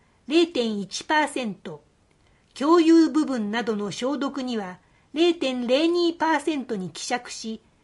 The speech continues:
消毒後に水拭きをしましょう。あなたが変われば、エイズのイメージが変わる。アッ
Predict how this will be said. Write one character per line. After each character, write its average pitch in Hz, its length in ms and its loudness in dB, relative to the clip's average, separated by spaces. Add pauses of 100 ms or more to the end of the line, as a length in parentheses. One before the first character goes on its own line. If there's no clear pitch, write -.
(160)
消 302 260 0
毒 330 340 0
後 285 120 0
に 196 280 -6 (140)
水 196 240 -2
拭 330 140 4
き 339 180 -2
を 311 80 0
し - 160 -8
ま 254 140 -4
し - 160 -6
ょ 185 280 -6
う。 - 60 -20 (2750)
あ 196 100 -6
な 381 180 2
た 339 180 2
が 226 200 -4
変 226 120 -4
わ 240 120 6
れ 240 140 2
ば、 170 240 -8 (280)
エ 339 140 2
イ 359 140 0
ズ 240 120 -8
の 233 200 -2
イ 220 160 -6
メ 339 220 2
ー 277 40 0
ジ 233 140 -6
が 196 260 -8
変 202 120 -6
わ 208 120 2
る。 180 200 -8 (1200)
ア 220 120 -2
ッ - 40 -10